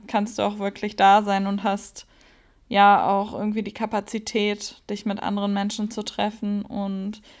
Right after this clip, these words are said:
ja, dein bestmögliches Selbst zu sein, sag ich jetzt mal. Und ja,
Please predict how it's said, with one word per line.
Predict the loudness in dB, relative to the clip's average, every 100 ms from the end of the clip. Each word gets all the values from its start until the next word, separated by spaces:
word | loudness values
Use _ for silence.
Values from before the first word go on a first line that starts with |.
| -20 _ _ _ _ -20 -4
ja, | 0
dein | 4 4
bestmögliches | 4 0 -2 -2 -4 -4 -10 -8
Selbst | -2 -2 -2 -10
zu | -8 -6
sein, | -4 -6 -6
sag | -6 -8
ich | -10 -14
jetzt | -12 -6
mal. | -4 -4 -8 -12 _ _ _ _ _ _ _ _ _ -20 -20 -20 -6
Und | -2 2 2 4
ja, | 4 6 4